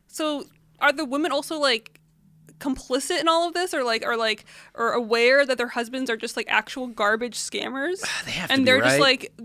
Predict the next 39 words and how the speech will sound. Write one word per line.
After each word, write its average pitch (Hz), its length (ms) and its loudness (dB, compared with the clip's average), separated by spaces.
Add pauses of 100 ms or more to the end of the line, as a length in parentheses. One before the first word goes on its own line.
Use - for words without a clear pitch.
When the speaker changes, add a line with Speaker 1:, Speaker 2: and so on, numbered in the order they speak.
(120)
Speaker 1:
like, 247 120 -4
"Yeah, 349 180 6
p-, 339 100 -10
put - 180 -4
my 320 120 4
name 302 260 0
on 294 60 -2
the 277 80 0
website." 262 420 2
Or 226 40 -6
do 214 180 -8
they 233 100 -2
know 202 140 -2
their 170 100 4
Speaker 2:
Yeah. 262 60 2
Speaker 1:
names 269 160 -4
are 277 60 2
on 302 60 0
the 302 60 -4
website? 302 100 -2
Like, 302 160 0 (540)
like, 359 160 -2 (1040)
you 320 120 4
think, 403 220 2
like, 349 200 0
there's, 285 180 -2
like, 233 400 -2 (180)
not 508 160 2
everyone's 359 400 2
shitty, 302 280 -2
but 226 120 -4
then, 247 160 -2
like, 247 200 -6
oh 285 140 -2
no, 277 280 -4
maybe 220 300 -6
they 202 120 -6
are. 254 220 -8 (260)
Speaker 2:
Yeah. 104 180 -2